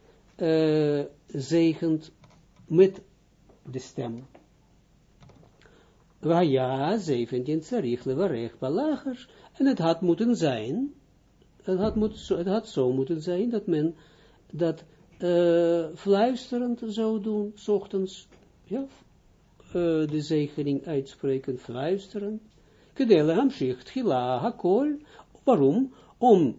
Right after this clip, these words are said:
eerst, eh, van de ima, van de ima, oftewel van de bina, de stem aan te trekken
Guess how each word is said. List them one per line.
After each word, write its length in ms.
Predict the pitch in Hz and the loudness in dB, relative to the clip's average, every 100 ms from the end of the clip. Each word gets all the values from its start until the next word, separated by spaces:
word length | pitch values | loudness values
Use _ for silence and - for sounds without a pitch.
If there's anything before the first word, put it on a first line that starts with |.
| - | -6
eerst, 680 | 156 151 220 277 - - _ _ _ _ _ _ _ _ | -2 2 2 0 -6 -16 _ _ _ _ _ _ _ _
eh, 320 | - 185 165 156 | 0 4 4 2
van 540 | - - 214 170 127 - _ _ _ _ - - _ _ | -4 0 2 4 2 -4 _ _ _ _ -20 -20 _ _
de 260 | 135 135 | -6 -6
ima, 520 | - 160 247 277 - - _ _ _ _ | -2 0 2 2 -2 -10 _ _ _ _
van 180 | 147 | -6
de 80 | 135 | -4
ima, 360 | 139 170 196 113 | -2 0 0 0
oftewel 420 | 104 123 131 127 - | -4 -6 -6 -6 -8
van 220 | - 123 | -6 -4
de 100 | 123 | -4
bina, 520 | 120 107 175 269 220 - _ _ _ | -4 -4 -4 -4 -8 -14 _ _ _
de 200 | - 127 | -12 -6
stem 760 | 139 - - 208 214 262 269 277 | -6 -6 -4 -2 0 2 0 0
aan 460 | - 220 240 247 247 | -4 0 0 0 -4
te 180 | 247 247 | -6 -6
trekken 640 | 240 226 220 - 214 208 | -4 -4 -4 -4 -8 -8